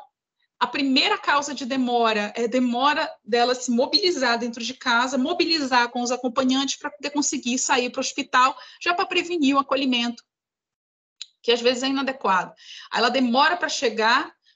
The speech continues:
porque n-, não é tão fácil esse acesso assim. E quando ela chega, ela demora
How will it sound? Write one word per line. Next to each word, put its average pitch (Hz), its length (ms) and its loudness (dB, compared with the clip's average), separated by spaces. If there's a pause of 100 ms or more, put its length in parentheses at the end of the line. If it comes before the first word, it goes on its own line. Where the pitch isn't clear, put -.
(160)
porque - 580 0 (160)
n-, 240 280 -6
não 240 200 -2
é 262 60 0
tão 285 160 0
fácil 247 640 0
esse 226 220 0
acesso 220 440 -2
assim. 226 300 -6
E 262 100 -4
quando 285 200 0
ela 302 160 2
chega, 285 260 -2
ela 294 100 0
demora 247 600 0